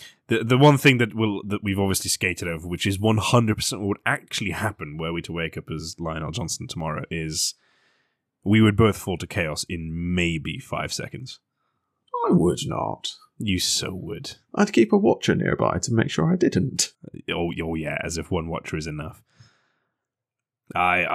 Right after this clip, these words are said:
Speaker 1: I think we'd both fall to chaos very rapidly.
Speaker 2: We'd both fall to Tzeentch, wouldn't we?
Speaker 1: Yes. <laughs>
Speaker 2: We'd be doing way too much plotting. <laughs>
Speaker 1: Yeah, exactly. You know, we'd have that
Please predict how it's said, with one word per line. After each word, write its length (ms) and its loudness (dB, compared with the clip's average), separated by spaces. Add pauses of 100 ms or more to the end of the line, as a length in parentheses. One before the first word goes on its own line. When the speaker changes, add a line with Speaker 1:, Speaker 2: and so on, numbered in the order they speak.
(140)
Speaker 1:
I 40 0
think 240 -6
we'd 140 -8
both 200 -4
fall 200 -4
to 80 -4
chaos 340 -4
very 420 -6
rapidly. 600 -8 (960)
Speaker 2:
We'd 200 0
both 220 2
fall 240 0
to 140 0
Tzeentch, 560 0
wouldn't 240 0 (160)
we? 200 -2 (480)
Speaker 1:
Yes. 500 2 (640)
<laughs> 720 0
Speaker 2:
We'd 220 6
be 80 4
doing 260 6
way 200 4
too 220 0
much 240 0
plotting. 540 2 (280)
<laughs> 320 6
Speaker 1:
Yeah, 260 8
exactly. 320 2 (1700)
You 120 6
know, 140 10
we'd 100 10
have 140 10
that 140 8